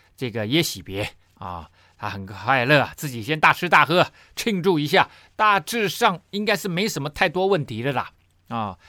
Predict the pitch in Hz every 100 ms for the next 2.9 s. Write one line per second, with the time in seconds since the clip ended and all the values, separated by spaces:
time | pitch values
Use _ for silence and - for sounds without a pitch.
0 | - - 170 180 - 165 156 190 196 -
1 | 185 180 170 143 - - _ _ - -
2 | 180 185 180 202 160 - 123 135 135